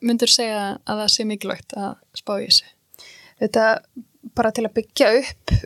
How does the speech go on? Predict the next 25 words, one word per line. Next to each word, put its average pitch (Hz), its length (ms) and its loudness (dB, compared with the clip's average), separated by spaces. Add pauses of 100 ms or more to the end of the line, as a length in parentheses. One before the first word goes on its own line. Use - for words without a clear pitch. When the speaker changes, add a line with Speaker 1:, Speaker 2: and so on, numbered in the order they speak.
Speaker 2:
betri 233 240 2
fyrirtæki 202 520 0 (500)
og 220 400 0
ég 226 80 2
held 220 240 -4
að 214 240 0
fjölbreytni, 233 520 -2
hún 226 140 -2
skiptir 277 360 2
alltaf 262 260 0
máli 208 320 0 (400)
og 220 160 0
ekkert 233 220 2
endilega 247 340 2
bara 247 160 4
alltaf 233 180 -6
konur 240 220 -2
og - 60 -8
kallar, 311 300 2
heldur 226 280 0
í 226 60 2
raun 233 100 0
og 226 80 4
veru 220 120 0
bara 214 260 4